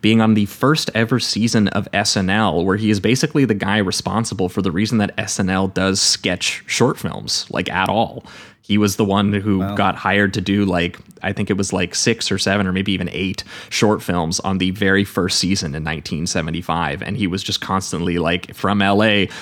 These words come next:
Speaker 1: sub-, shooting these little comedy shorts, and then they would play them on S N L. <laughs>
Speaker 2: That's
Speaker 1: And there's a
Speaker 2: unreal.
Speaker 1: couple cool ones in, in there too, like the Albert Brooks, like, Comedy School one. And yeah, there's, there, there, there's some really cool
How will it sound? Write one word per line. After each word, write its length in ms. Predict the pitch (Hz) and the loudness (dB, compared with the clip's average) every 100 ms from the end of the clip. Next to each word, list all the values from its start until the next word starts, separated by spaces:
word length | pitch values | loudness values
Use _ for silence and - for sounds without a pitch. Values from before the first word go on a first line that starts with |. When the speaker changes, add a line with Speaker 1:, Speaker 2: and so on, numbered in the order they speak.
| - | -10
Speaker 1:
sub-, 440 | - - 92 76 - | -2 0 0 -4 -4
shooting 440 | - 110 107 107 | 2 4 4 6
these 180 | 107 98 | 4 4
little 220 | 107 107 | 2 2
comedy 420 | - 104 110 110 | 2 0 2 2
shorts, 440 | 107 - 143 107 - | 2 4 4 4 2
and 140 | 98 | 2
then 120 | 98 | 2
they 100 | 98 | 2
would 180 | 95 95 | 0 -2
play 240 | - 104 98 | -2 0 2
them 140 | 95 | 0
on 140 | 87 85 | 0 -2
S 220 | 87 - | -4 -4
N 120 | 85 | -2
L. 300 | 90 - - - - - | -2 -4 -8 -14 -16 -4
<laughs> 0 | 120 - - - - 190 143 - | 0 0 0 2 2 2 -2 -2
Speaker 2:
That's 240 | 110 113 143 | -2 -2 0
Speaker 1:
And 220 | 113 117 | 0 4
there's 160 | 131 110 | 4 4
a 40 | |
Speaker 2:
unreal. 40 | |
Speaker 1:
couple 240 | 104 160 147 | 2 2 2
cool 240 | - 131 | 4 6
ones 220 | 117 113 | 6 6
in, 180 | 113 101 | 6 4
in 280 | 101 107 98 | 4 2 4
there 220 | 107 101 | 4 4
too, 280 | 92 104 98 | 2 2 4
like 220 | 90 92 | 2 0
the 100 | 95 | 0
Albert 300 | 87 95 92 | 0 2 0
Brooks, 280 | 90 90 - | 0 -2 -4
like, 140 | 69 | -8
Comedy 400 | - 101 101 101 | -4 0 0 0
School 420 | 101 - 95 98 95 | -2 -4 -2 0 0
one. 420 | 98 95 95 92 | 0 0 0 -2
And 540 | 80 85 85 82 85 | -4 -8 -10 -10 -6
yeah, 200 | 101 104 | -2 0
there's, 260 | 90 98 101 | 0 -4 -2
there, 240 | 113 117 | 2 2
there, 220 | 113 123 131 | 4 2 2
there's 300 | 127 131 135 | 2 0 2
some 140 | 160 | 2
really 200 | 156 147 | 4 2
cool 420 | - 139 131 123 | 2 4 4 4